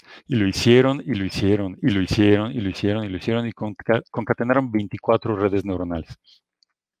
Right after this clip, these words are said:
Y eso no es realmente porque estén pensando que necesitamos más neuronas, lo hemos identificado porque hay muchísima no linealidad en nuestra fenomenología.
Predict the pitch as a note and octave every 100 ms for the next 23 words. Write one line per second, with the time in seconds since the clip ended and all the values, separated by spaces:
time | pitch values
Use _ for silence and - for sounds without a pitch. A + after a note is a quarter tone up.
0 | - D#3+ E3 - - - _ _ _ G3
1 | - G3 F#3 E3 D#3 D#3 - _ C#3+ D3
2 | - C#3+ C#3 C#3 B2+ C3+ C3+ - _ _
3 | _ _ _ _ - B2 - - - C3
4 | D3 C3+ - A#2+ A2+ A2+ - G2+ F#2+ F#2+
5 | G2+ - - - - - G#2 G2 - G#2
6 | - A2+ A#2 G#2+ G#2+ G#2+ G2 G2 G#2+ A2+
7 | G#2 F2 G2 A2 - G#2+ F#2+ G#2+ G2 G#2+
8 | G#2+ G#2 G#2+ - G#2 G2+ G2+ G#2 G2+ F#2+
9 | - A2 - A2 G#2 G2+ G2+ - - -
10 | - - G#2 A#2 A#2 A2+ G#2+ G2+ F#2 F#2
11 | G2+ F#2+ - - _ _ C#3+ G#2+ G2 F#2+
12 | F#2+ F#2+ - F#2+ - G2 F2+ F2+ F#2 -
13 | - A2+ F#2